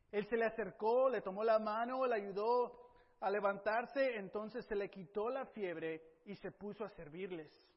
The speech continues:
Al atardecer, cuando ya se ponía el sol, la gente llevó a Jesús todos los enfermos y endemoniados, de manera que la población entera se estaba congregando a la puerta.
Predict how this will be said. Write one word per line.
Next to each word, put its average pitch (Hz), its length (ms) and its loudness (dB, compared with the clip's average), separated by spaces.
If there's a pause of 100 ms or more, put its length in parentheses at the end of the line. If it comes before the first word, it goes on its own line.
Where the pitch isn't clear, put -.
(540)
Al 226 120 6
atardecer, 233 600 2
cuando 226 240 -2
ya 220 180 -2
se 240 120 -6
ponía 214 320 -4
el 233 140 -4
sol, 240 320 2
la 220 120 2
gente 220 320 -6
llevó 208 240 -2
a 226 60 -4
Jesús 233 440 -4 (360)
todos 277 180 8
los 285 160 2
enfermos 269 640 2 (100)
y 262 320 -4 (300)
endemoniados, 226 840 0 (920)
de 208 160 -2
manera 220 380 -2
que 220 100 -2
la 190 300 0
población 208 600 -4
entera 214 600 -4 (340)
se 202 120 -2
estaba 214 520 -2
congregando 208 1000 -4
a 190 120 0
la 165 200 -4
puerta. 170 720 -6